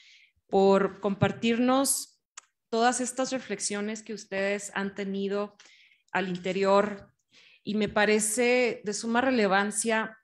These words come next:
justo que, que, que, que no nos, no nos quedemos solo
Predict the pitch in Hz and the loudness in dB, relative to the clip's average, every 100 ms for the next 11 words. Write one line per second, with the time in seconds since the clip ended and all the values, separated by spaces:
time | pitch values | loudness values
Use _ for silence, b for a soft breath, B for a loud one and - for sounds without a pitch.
0 | _ _ _ - - 226 - 240 233 233 | _ _ _ -12 -6 -6 -2 -2 0 2
1 | 208 196 - - 190 180 175 170 165 165 | 4 2 0 -4 -2 0 0 0 -2 -2
2 | 185 180 175 202 202 202 220 220 - 214 | -2 -4 -4 -2 0 0 0 -2 -2 0
3 | 220 226 - 208 196 202 208 - 208 208 | 0 0 0 0 0 -2 -2 0 2 4
4 | 202 | 4